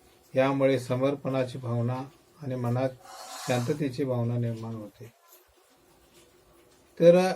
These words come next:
आग्नेयेला निळा रंग द्यावा, यामुळे अग्नीला शांत करण्याचे त्याच्यामध्ये गुणधर्म आहेत, त्यामुळे आग्नेय कोपऱ्याला निळा रंग देण्यात यावा. वायव्येला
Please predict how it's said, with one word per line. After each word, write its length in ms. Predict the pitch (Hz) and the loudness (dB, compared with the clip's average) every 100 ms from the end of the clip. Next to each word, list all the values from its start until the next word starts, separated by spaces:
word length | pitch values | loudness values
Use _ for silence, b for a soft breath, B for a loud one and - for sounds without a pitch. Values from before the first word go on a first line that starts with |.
| - | 0
आग्नेयेला 540 | 151 156 175 196 190 196 | 2 4 6 6 6 6
निळा 300 | 180 170 175 | 8 10 10
रंग 220 | 175 170 | 8 6
द्यावा, 500 | 170 160 160 165 170 180 - | 6 6 6 4 2 0 -6
यामुळे 500 | 147 147 151 147 156 160 | -2 -2 0 4 4 4
अग्नीला 520 | 127 135 147 147 147 | 0 0 0 0 -2
शांत 400 | - 127 147 156 156 | -2 0 0 0 -2
करण्याचे 440 | 143 139 127 143 | -2 -2 -2 -2
त्याच्यामध्ये 540 | 135 123 135 131 131 123 | -2 -2 -4 -4 -4 -2
गुणधर्म 440 | 117 117 131 135 | 0 2 2 0
आहेत, 340 | 123 120 139 139 - | -2 0 -2 -4 -6
त्यामुळे 540 | 127 127 127 123 135 156 - _ _ - - _ - | -4 -4 -2 0 0 -4 -12 _ _ -20 -20 _ -8
आग्नेय 440 | 120 120 127 143 | -4 -2 0 -2
कोपऱ्याला 720 | 147 113 - 123 123 120 123 135 147 135 | -2 -4 0 0 0 0 -2 -4 -10 -6
निळा 280 | 120 127 135 | 2 4 4
रंग 320 | 123 123 120 | 2 0 -2
देण्यात 400 | 117 110 113 123 | -4 -10 -10 -10
यावा. 240 | 117 98 - - - - - - - - - - | -12 -14 -18 -20 -20 -20 -20 -20 -20 -20 -20 -8
वायव्येला 1000 | 160 143 147 165 185 190 180 185 190 202 | 2 6 8 6 6 2 2 2 2 -2